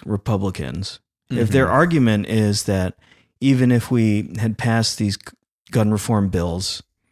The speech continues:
Speaker 1: it would not have stopped this shooter
Speaker 2: Right.
Speaker 1: from doing what he did in Texas. A stupid argument, because, okay, maybe perhaps it wouldn't have stopped this particular shooter.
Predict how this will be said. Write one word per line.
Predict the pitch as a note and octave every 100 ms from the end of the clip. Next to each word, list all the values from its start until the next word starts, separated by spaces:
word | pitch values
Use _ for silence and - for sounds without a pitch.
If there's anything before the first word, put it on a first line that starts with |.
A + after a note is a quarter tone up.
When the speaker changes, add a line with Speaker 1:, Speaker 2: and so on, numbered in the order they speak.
| _ -
Speaker 1:
it | A#2
would | A2 A#2 A2
not | G#2+ G#2
have | G2+
stopped | - G2+ F#2 -
this | F2+
shooter | - - G2 B1+ A#1 - _ - _ _ -
Speaker 2:
Right. | E2+ - -
Speaker 1:
from | - - G2 F#2+ F#2+ - _ -
doing | A2 G#2 G2+
what | G2
he | G#2
did | G2 F#2+
in | F#2
Texas. | - G2 - - C#2 - - _ _ _ _ _ _ _ _ _ _ _ _ _ - _ _
A | - C3+ _ E3 -
stupid | - - - F#3 E3+
argument, | E3+ G3+ C#3 C#2 - _ _ _ _ -
because, | A#2+ C#3 B2+ A#2+ - - _ _ _ _ _ _ _ _ _ _ -
okay, | D#3+ - D#3+
maybe | A#2 B2 C3+ C3+ B2 - _
perhaps | - B2+ C3 D3+ C3+ -
it | G#2
wouldn't | A#2+ A#2+ A2
have | F#2+
stopped | - A#2 A2+ A2+
this | G#2+
particular | - G2 A#2 - G2+ G2
shooter. | - B2 A2 A1